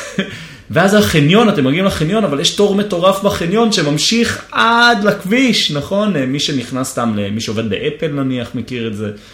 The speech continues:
שיש ממש תור עצום לחניון, ואתם אבל עוד רגע רואים את האור, ואתם אומרים, "הנה אני אגיע למעלית, ואני אשתה נספרסו." איזה באסה. <laughs> כאילו, אני באמת, אני כבר, אני כבר עשיתי, עשיתי את זה שנים, שנהגתי גם להרצליה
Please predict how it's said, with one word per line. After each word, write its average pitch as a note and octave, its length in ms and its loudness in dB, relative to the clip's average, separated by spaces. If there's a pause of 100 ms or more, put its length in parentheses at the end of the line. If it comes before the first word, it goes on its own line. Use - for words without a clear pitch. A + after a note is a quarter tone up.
(260)
שיש - 160 -10
ממש D3+ 420 -4
תור F#3+ 420 2 (400)
עצום B3 540 0
לחניון, F3 680 0 (640)
ואתם B2+ 640 -6
אבל C#3+ 160 0
עוד G3+ 140 2
רגע G3 240 4
רואים E3+ 380 4
את G3+ 140 0
האור, F#3 380 2
ואתם C#3 160 -4
אומרים, D#3+ 200 -6
"הנה E3+ 120 -2
אני D3+ 160 -4
אגיע D#3 240 0
למעלית, D3+ 800 4
ואני A#2 200 0
אשתה C3+ 220 -2
נספרסו." D#3 800 -4 (1400)
איזה C3 200 -2
באסה. G2+ 360 -6 (440)
<laughs> B2+ 400 0
כאילו, E3+ 260 8
אני D3+ 160 8
באמת, D#3 220 6 (360)
אני C#3+ 180 6
כבר, C3+ 300 2
אני C3 140 0
כבר A#2+ 180 0
עשיתי, E3 400 2
עשיתי E3+ 300 0
את C3 60 2
זה A#2 80 2
שנים, G#2+ 480 2
שנהגתי G#2+ 560 -4
גם G#2 180 -4
להרצליה A2+ 440 -4